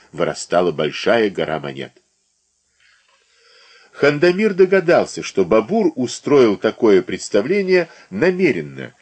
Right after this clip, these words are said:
зная алчность шейбаницкую к золоту. Смеясь про себя, спросил: «А высокородный посол получил ли особую долю посла?» Шах Бабур велел одеть нас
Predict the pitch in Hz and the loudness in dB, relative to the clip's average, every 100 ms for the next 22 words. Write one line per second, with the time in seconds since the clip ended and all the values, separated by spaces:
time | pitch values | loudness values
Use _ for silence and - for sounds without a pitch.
0 | _ - 82 104 156 139 127 - 135 117 | _ -12 -8 0 2 4 2 2 2 2
1 | - - 80 - - - - 107 80 95 | -2 -6 -8 -8 -14 -10 0 0 2 -2
2 | 110 143 - - 82 67 69 101 82 67 | -2 -6 -8 -6 -6 -6 -4 -2 -2 -4
3 | - 65 _ _ _ _ _ _ _ - | -16 -20 _ _ _ _ _ _ _ -12
4 | 92 104 101 113 - - 90 - 78 98 | -4 0 4 2 2 -4 -6 -6 -4 -4
5 | 98 - 80 - - 64 _ _ _ _ | -4 -10 -12 -12 -12 -14 _ _ _ _
6 | _ - - - 104 101 101 101 - 107 | _ -20 -12 2 4 4 0 -2 0 2
7 | 104 76 76 82 92 - 92 78 - 82 | 2 2 -4 -6 -6 -4 -2 -2 -4 -6
8 | 76 - - 208 190 185 - 151 - - | -6 -4 -2 -2 -2 -4 -2 -4 -4 -2
9 | 185 107 76 73 65 104 90 71 - 95 | 0 0 -4 -8 -4 0 0 0 -6 -8
10 | - - 67 - _ _ _ _ _ _ | -8 -12 -12 -14 _ _ _ _ _ _
11 | _ - - - - - 113 139 127 92 | _ -20 -20 -20 -12 -4 2 2 0 0
12 | 110 71 101 165 180 95 87 87 87 135 | 0 0 2 4 4 -2 -4 0 2 2
13 | 151 107 98 92 120 123 127 147 - - | 0 0 -2 0 -2 -2 -2 -2 -4 -12